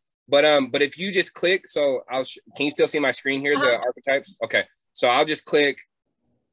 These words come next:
Speaker 1: Here's one to identify with, the hero. So when you click it here, it takes you right down to that brand, or to, excuse me, to the description here.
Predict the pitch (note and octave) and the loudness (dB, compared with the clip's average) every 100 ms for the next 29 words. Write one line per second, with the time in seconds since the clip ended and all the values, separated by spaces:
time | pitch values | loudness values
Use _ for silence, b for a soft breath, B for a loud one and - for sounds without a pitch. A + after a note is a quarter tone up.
0 | _ _ - B2+ A#2 A2 A2 A2 G#2 G2+ | _ _ -8 -6 -6 -8 -6 -4 -2 -4
1 | F#2+ F#2 F2 F2+ F2+ F2 F#2+ G#2 G2 F2 | -4 -6 -8 -8 -8 -10 -12 -10 -6 -8
2 | E2+ _ _ _ _ _ _ _ - - | -10 _ _ _ _ _ _ _ -6 2
3 | C#3 C3 A#2 F#2+ _ _ _ _ - C3 | 6 6 4 -2 _ _ _ _ -4 0
4 | C3 - - G3 G3 C#3 C3+ D3 F3 - | 0 -2 0 0 0 -6 -4 -2 -2 -2
5 | B2+ - D3 D3+ D#3 C3+ A#2+ B2+ C3 C3 | -6 -4 -4 -4 -6 -6 -2 0 0 0
6 | C3 B2 C3+ B2 A2 G#2 A2 G2 F2 F2+ | -2 -4 -4 -2 -2 -4 -6 -6 -10 -16
7 | _ _ _ _ _ _ _ B2 B2 - | _ _ _ _ _ _ _ 2 2 0
8 | C3+ B2+ - C3+ A#2 G#2 C3 B2 G#2+ - | -4 -4 -6 -6 -6 -4 -4 -4 -4 -4
9 | B2 A2 G#2+ G#2 G2+ E2+ | -4 -4 -8 -8 -8 -10